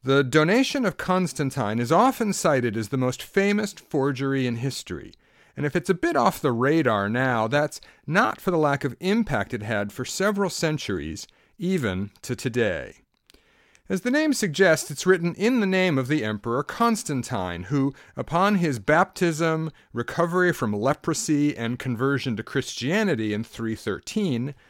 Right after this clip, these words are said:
sees the light. And in return, he grants the Pope, then Sylvester the First, and all his successors quite the prize package. Primacy over the Eastern churches,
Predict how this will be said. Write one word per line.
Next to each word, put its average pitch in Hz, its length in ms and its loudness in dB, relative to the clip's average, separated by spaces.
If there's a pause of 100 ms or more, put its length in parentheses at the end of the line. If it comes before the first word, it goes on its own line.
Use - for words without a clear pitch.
(180)
sees 143 640 0
the 139 120 -2
light. 104 440 -4 (680)
And 104 120 -4
in 107 120 -2
return, 143 600 2
he 175 140 -2
grants 156 440 -2
the 160 120 -6
Pope, - 460 0 (180)
then 127 440 -2
Sylvester 107 520 -2
the 95 120 -8
First, 170 400 -2
and 95 80 -4
all 208 400 4
his 185 200 -2
successors 107 800 -4 (360)
quite 175 480 0
the 156 80 0
prize 143 480 0
package. - 720 -8 (420)
Primacy 190 600 2
over 156 200 4
the 151 220 0
Eastern 139 340 -2
churches, 101 680 -4